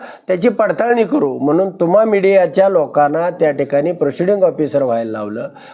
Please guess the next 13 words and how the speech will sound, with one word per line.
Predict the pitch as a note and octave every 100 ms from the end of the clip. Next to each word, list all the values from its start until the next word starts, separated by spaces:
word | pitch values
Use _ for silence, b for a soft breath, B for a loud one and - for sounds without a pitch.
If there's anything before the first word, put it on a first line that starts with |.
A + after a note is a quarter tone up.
| -
आणि | F3+
तुमच्या | F#3 G#3 G3 B3+
देखत | A#3+ G#3+ A#3 G3+
गावाचं | G3 F3+ F3+ F#3
मतदान | E3+ C#3+ D#3
पोल, | D3+ D3 D3
पोल | C#3 - D3+
करायचं | C#3+ A#2+ A#2 G2+ G#2+
होतं. | G2 - - b b b b _ _
पोलीस | G3 A#3 C#4 -
फोर्स | A#3+ A#3+ G#3
का | A#3 A3
घातल्या, | G#3 F3+ F3+ F3 D#3+